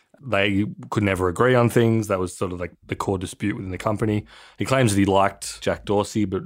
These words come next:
he was really disconnected in the last, in the final months of being at Twitter. So obviously there's some, like, weird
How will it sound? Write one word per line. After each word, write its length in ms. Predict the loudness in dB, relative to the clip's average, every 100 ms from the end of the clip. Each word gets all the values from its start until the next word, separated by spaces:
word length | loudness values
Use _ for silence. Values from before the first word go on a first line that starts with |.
| -10 -8
he 80 | -4
was 160 | -4
really 180 | -4 -6
disconnected 680 | -6 -10 -8 -8 -6 -10 -10 -18 _ _ _ _
in 140 | -12
the 60 | -8
last, 360 | -4 -6 -8 -8
in 100 | -6
the 80 |
final 260 | -4 -4 -2
months 360 | -4 -6 -8 -12
of 100 | -8
being 200 | -6 -6
at 80 |
Twitter. 300 | -6 -4 -4 -6
So 220 | 0 2
obviously 240 | 4 4 4
there's 160 | 2
some, 120 | 2
like, 120 | 0 -2
weird 400 | -2 -2 -4